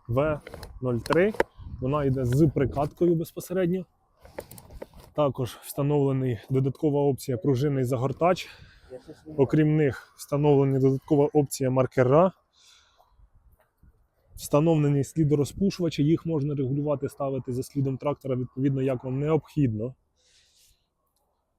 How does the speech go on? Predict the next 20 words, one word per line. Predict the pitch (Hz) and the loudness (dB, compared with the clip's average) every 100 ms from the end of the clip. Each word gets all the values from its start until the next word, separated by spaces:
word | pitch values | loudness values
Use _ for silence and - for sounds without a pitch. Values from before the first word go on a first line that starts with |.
| _ _ 139 | _ _ 4
Нижня | 175 151 | 4 4
частина | 156 151 - 160 | 0 -2 -2 0
бункера | 147 156 139 143 131 | 2 2 2 0 -2
тут | 135 127 | -4 -2
іде | 131 127 - _ _ _ | 0 -2 -4 _ _ _
з | 127 | 0
нержавійки, | 123 185 127 147 143 147 - 175 - _ | 2 2 2 2 2 2 0 -4 -4 _
висівний | 120 160 - 180 175 156 | 0 0 0 -2 -2 -4
апарат | - 135 147 143 117 - - - | -8 -8 -4 -2 -4 -12 -14 -2
турецький, | 156 139 131 - 156 180 - - - - - | 0 0 -2 -2 4 4 4 -8 -16 -10 -6
є | 113 120 156 139 123 - | -2 0 2 0 -2 4
висів, | 151 147 - 127 117 - | 4 4 -2 -4 -4 -2
є | 143 | 0
можливість | 160 147 156 143 123 143 | 2 2 2 0 -2 -4
висівати | 135 147 147 127 135 - | -4 -2 -4 -4 -8 -4
і | 147 | 0
дрібнонасінневі | 139 139 151 156 143 - 139 135 131 | 2 2 2 0 -4 -4 -4 -2 -2
культури, | 135 156 - 180 185 185 _ - | -2 -8 0 0 0 -6 _ -8
зернові, | 123 143 151 139 170 196 | -2 0 2 2 2 2
зернобобові. | 139 143 143 131 131 131 151 190 | 2 2 2 0 2 2 2 0